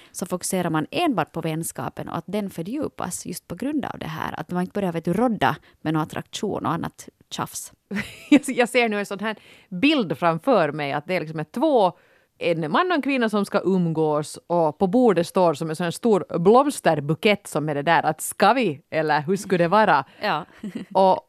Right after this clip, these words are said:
Speaker 2: om det då är en kvinna och en homosexuell man, så då flyttar man på den där blomsterkvasten och säger att, "nej, men att det här är inte på menyn
Speaker 1: Den får
Speaker 2: idag."
Speaker 1: vara till nästa bord.
Speaker 2: Ja, vi sätter den där istället, de kanske skulle kunna. Men det är ju också helt dumt. Jag menar,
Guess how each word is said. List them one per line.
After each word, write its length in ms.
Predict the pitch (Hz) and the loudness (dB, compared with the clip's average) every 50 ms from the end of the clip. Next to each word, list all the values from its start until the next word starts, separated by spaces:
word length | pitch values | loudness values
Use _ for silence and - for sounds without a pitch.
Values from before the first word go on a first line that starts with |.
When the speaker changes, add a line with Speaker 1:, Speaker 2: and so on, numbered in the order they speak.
| _ _ - | _ _ 0
Speaker 2:
om 380 | 185 196 202 190 190 185 180 | 2 4 4 4 4 2 2
det 80 | 165 185 | 2 2
då 260 | 180 214 226 220 208 - | 4 6 6 6 4 4
är 320 | - 180 175 170 165 160 - - | 4 4 4 4 4 2 0 -2
en 520 | - - 165 165 165 160 156 156 156 139 156 | -2 -2 0 0 0 0 0 0 -2 -2 -2
kvinna 500 | - - 240 240 208 202 185 170 165 - | -2 0 0 2 2 2 2 2 2 0
och 340 | - - 151 151 151 - - | 0 0 0 0 0 0 -2
en 160 | 151 151 151 | -2 0 0
homosexuell 800 | 196 247 247 254 233 - 190 - - - 190 170 156 156 156 - - | 2 2 2 2 2 2 -2 -2 -2 0 2 4 4 2 2 0 -2
man, 440 | 160 175 175 175 160 151 147 143 | 0 0 2 2 2 0 -2 -4
så 80 | 143 175 | -4 -4
då 100 | 170 180 | -4 -4
flyttar 340 | - 214 208 208 - 202 165 | -2 -2 -2 0 2 2 2
man 160 | 143 139 139 | 2 0 -2
på 80 | 139 151 | -2 -2
den 180 | 143 147 143 131 | -2 -2 -2 -2
där 160 | 131 127 117 | -2 -2 -2
blomsterkvasten 880 | - - 151 147 147 - - 131 123 - - - - - - 139 - | -2 -4 -4 -4 -4 -4 -4 -4 -4 -4 -6 -6 -6 -6 -6 -6 -6
och 120 | - 165 156 | -6 -6 -6
säger 140 | - - 151 | -4 -6 -4
att, 60 | 156 | -4
"nej, 100 | 165 160 | -6 -6
men 100 | 160 156 | -6 -6
att 120 | 156 151 | -6 -6
det 60 | 156 | -4
här 180 | 160 175 160 143 | -4 -2 -2 -2
är 40 | 143 | -2
inte 120 | 147 143 - | -4 -6 -6
på 80 | 156 | -6
menyn 180 | 147 151 - - - _ - 254 240 - - | -4 -4 -4 -4 -4 _ 4 4 4 4 2
Speaker 1:
Den 160 | 208 226 233 | 0 2 4
får 100 | - 196 | 4 6
Speaker 2:
idag." 100 | 175 185 | 6 8
Speaker 1:
vara 80 | 170 170 | 6 6
till 100 | 185 185 | 6 4
nästa 300 | 175 185 - - - 160 | 2 0 -2 -2 -4 -4
bord. 160 | - - - | -2 0 4
Speaker 2:
Ja, 220 | 208 175 156 135 131 | 4 4 4 4 2
vi 80 | 196 | -2
sätter 240 | 220 - 302 - - | -6 -6 -6 -4 -4
den 140 | 208 190 196 | -2 -2 0
där 200 | 220 202 - - | 0 0 0 0
istället, 360 | 139 - - 151 135 120 - - | -2 -4 -4 -4 -4 -4 -4 -6
de 140 | - 170 151 | -6 -6 -6
kanske 200 | 156 139 139 135 | -8 -8 -10 -10
skulle 240 | 131 - 156 143 151 | -8 -6 -6 -6 -6
kunna. 220 | - - - - - - - - _ | -6 -8 -8 -10 -10 -14 -20 -10 _
Men 100 | - 220 | 2 4
det 60 | 285 | 6
är 20 | 311 | 6
ju 40 | 302 | 6
också 140 | 330 - 262 | 6 6 4
helt 180 | 233 185 135 | 4 4 2
dumt. 300 | 123 147 170 160 156 147 - - - - | 2 2 2 2 2 0 -4 -8 -10 -4
Jag 120 | - 185 | -2 0
menar, 400 | 202 208 208 202 196 190 - - | 2 2 4 4 4 4 2 0